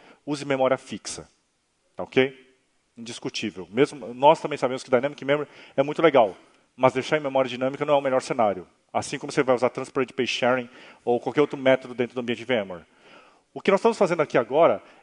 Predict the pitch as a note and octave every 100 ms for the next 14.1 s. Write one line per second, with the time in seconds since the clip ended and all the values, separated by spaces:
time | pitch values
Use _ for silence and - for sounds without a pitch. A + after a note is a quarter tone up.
0 | - C3+ D#3+ D#3 D3 D3+ F3 D#3 - -
1 | G#3 - G3+ D#3+ F3 D#3 D3 B2 A2 -
2 | G#2+ F#2 - - A#2+ - B2 G#2+ C3 C3+
3 | B2 B2 - B2 A#2 C#3 D#3 D#3 D3+ C3+
4 | G#2+ - - B2+ A#2+ G#2 G#2+ A2 G#2 A2+
5 | - D#3+ E3 F3 E3+ E3+ E3 D#3 E3+ D#3+
6 | D3 A#2 G2 - _ _ _ - F3 F#3
7 | - F3+ C4 - D#3 E3+ - - F#2+ _
8 | - - E3 E3 E3 D#3 E3 - D#3 D3
9 | - G3+ C3+ D3+ - G#2+ - _ - _
10 | - G3 G#3 F3 D3+ C#3+ C3+ C3+ C3 -
11 | B2+ G#2+ - F#3+ - C#3 F3+ _ _ _
12 | _ B2 - C#3+ - C3 C3 B2+ C3 B2
13 | C3 A2+ - - G#3+ F#3+ E3 - D3 C#3+